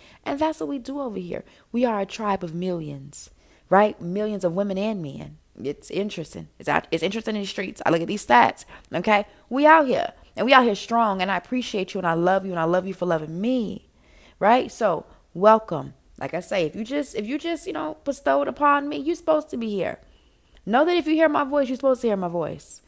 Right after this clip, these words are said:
Okay? Only those who are supposed to hear it, hear it. Only those who understand, gonna get it. And here we are. Welcome. All right? Bad bitch, we rolling out. Okay? Seven days a week, so get into it. You ain't gotta worry about it. We dropping at midnight. Set your alarms.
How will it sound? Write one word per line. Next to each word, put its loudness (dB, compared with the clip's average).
Okay? 2
Only -2
those 0
who -4
are -6
supposed 0
to -4
hear -2
it, -4
hear -4
it. -8
Only -4
those 2
who -4
understand, -4
gonna -2
get 2
it. -12
And -10
here -6
we -8
are. -14
Welcome. -18
All 0
right? 4
Bad 0
bitch, -2
we -6
rolling 0
out. 0
Okay? 2
Seven -2
days 4
a -2
week, -4
so -6
get -4
into -6
it. -6
You -6
ain't -2
gotta 4
worry 2
about 6
it. -2
We -2
dropping 0
at 0
midnight. -2
Set 2
your 4
alarms. 4